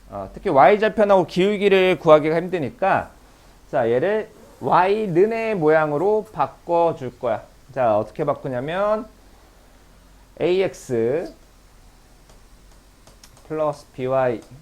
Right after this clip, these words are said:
플러스 C는 영을 Y는으로 바꿀 거예요. 자, 그러면 비와이를 제외한 나머지를 우변으로 이항하고요.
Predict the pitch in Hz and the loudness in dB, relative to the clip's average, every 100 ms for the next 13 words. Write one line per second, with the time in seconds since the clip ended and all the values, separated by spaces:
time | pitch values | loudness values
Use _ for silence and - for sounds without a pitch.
0 | - - 151 143 139 - 165 175 165 - | -16 -8 -6 -6 -8 -16 -12 -12 -12 -14
1 | 175 175 170 165 160 165 185 156 117 143 | -8 -6 -4 -4 -4 -6 -8 -4 -4 -2
2 | 175 110 120 143 185 220 226 - - 110 | -4 -2 0 2 2 0 -4 -8 -16 -12
3 | 107 131 214 254 247 160 160 151 135 - | -2 8 10 10 2 2 4 4 2 -2
4 | 135 120 110 95 117 190 - - - - | 0 4 4 6 4 2 -4 -20 -20 -20
5 | - - - - - - - 139 123 160 | -20 -20 -20 -20 -20 -12 -2 2 2 0
6 | 180 180 185 170 - 185 208 208 208 202 | -2 0 -2 -4 -4 0 2 2 0 -2
7 | 196 196 156 165 165 165 131 135 147 135 | -2 -4 -4 -2 -2 -2 -2 -2 -2 -2
8 | 151 202 208 208 208 - 151 180 185 180 | -4 -2 -2 -4 -10 -8 -4 -2 -2 -4
9 | 165 127 135 139 117 160 208 | -4 -4 -4 -4 -6 -6 -8